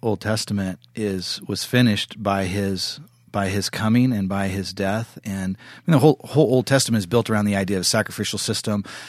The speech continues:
Y-, you know, you sin, lamb had to be, um, sacrificed, and, and Hebrews cl-, very clearly says that the, Jesus is the once for all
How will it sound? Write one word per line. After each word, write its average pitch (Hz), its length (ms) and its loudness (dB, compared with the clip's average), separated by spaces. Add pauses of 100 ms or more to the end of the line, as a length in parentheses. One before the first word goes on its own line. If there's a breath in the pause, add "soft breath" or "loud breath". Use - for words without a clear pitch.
(140 loud breath)
Y-, 107 140 -4
you 113 100 0
know, 107 60 2
you 101 160 2
sin, 104 480 0
lamb 104 200 -2
had 98 160 -2
to 98 40 -6
be, 98 380 -2 (340)
um, 95 400 -4 (160)
sacrificed, 113 800 0
and, 104 380 -2 (500 loud breath)
and 107 140 -2
Hebrews 107 540 0 (140)
cl-, - 160 -10
very 151 200 8
clearly 104 320 2
says 90 400 -2
that 92 380 -4 (340)
the, 104 320 -4
Jesus 104 400 0
is 98 200 -4
the 95 100 0
once 107 520 0
for 101 260 -2
all 90 380 -4